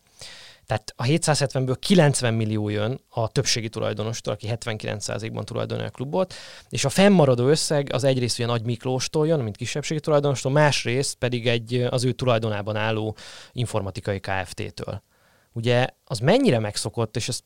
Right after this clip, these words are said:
mondom, tényleg teljesen komolyan kérdezem, hogy a, hogy a húsz százaléknyi tulajdonrésszel rendelkező kisebbségi tulajdonos fekteti be a csapatba az ilyen elképesztő méretű tulajdonosi hozzájárulásnak a nyolcvan százalékát.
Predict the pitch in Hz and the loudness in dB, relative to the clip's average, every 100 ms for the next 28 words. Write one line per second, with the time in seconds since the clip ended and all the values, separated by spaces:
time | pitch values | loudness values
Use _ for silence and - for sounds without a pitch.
0 | _ 151 139 107 131 110 - 117 107 107 | _ 0 2 2 0 0 -4 -4 -4 -2
1 | 117 107 - 110 117 123 127 123 123 - | -2 -2 -4 -4 -2 0 2 2 2 2
2 | 127 131 131 - 185 180 - 113 113 110 | 2 4 4 2 0 0 2 0 0 0
3 | 104 110 123 110 113 107 107 - 110 110 | -2 -4 -2 0 0 -2 -2 -2 -2 -2
4 | 107 113 113 147 139 123 - 120 120 117 | -2 -2 -2 2 2 2 0 -2 -2 0
5 | 110 113 110 - 135 - 117 123 110 107 | 0 0 -2 0 0 0 -2 -2 0 0
6 | - 113 117 107 113 127 - - - 113 | 0 0 -2 2 4 4 0 -18 -8 0
7 | 127 156 160 143 127 110 113 110 104 110 | 4 6 6 4 0 0 0 0 -2 -2
8 | 117 107 107 101 107 113 110 107 107 110 | 0 0 0 -2 -2 0 2 2 2 0
9 | - 107 113 113 113 - - - - - | 0 -2 2 2 2 -2 -20 -20 -20 -12
10 | 110 110 104 - 92 - 87 95 - - | -4 -2 0 -2 -4 -4 -6 -8 -10 -10
11 | - - | -12 -12